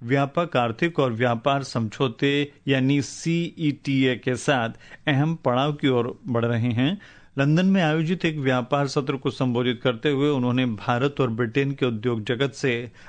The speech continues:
आपसी सहयोग को और मजबूत करने, नवाचार को गति देने तथा साझा समृद्धि के लिए अधिक महत्वाकांक्षी निवेश करने का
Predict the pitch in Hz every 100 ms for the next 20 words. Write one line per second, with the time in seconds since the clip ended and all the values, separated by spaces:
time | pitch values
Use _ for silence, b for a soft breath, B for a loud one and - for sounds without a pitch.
0 | B 135 131 - 156 - 113 110 147 147
1 | 147 143 123 117 117 110 117 135 127 127
2 | 180 B B - 131 131 113 139 139 135
3 | 120 117 113 127 127 170 156 143 131 -
4 | 135 131 120 151 143 - 123 120 120 135
5 | 113 131 165 131 120 113 113 B B 143
6 | 139 147 190 135 120 113 131 117 127 131
7 | - 139 120 120 123 - 123 127 135 123